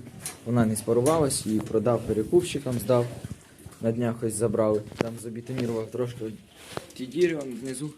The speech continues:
ті, що вона пороздовбувала. Цю вже перегнав, не прикрутив. Зараз треба буде прикрутити ще тут на проволоку. Так, одною наживив, тільки легенько.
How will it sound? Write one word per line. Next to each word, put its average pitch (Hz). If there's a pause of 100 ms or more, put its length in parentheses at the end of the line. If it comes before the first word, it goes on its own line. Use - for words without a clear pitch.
(140)
ті, 120
що 120
вона 117
пороздовбувала. 117 (2000)
Цю 139
вже 123
перегнав, 143
не 131
прикрутив. 135 (420)
Зараз 113
треба 117
буде 110
прикрутити 120
ще 143
тут 127 (340)
на 113
проволоку. 113
Так, 107
одною 113
наживив, 123
тільки 120 (180)
легенько. 117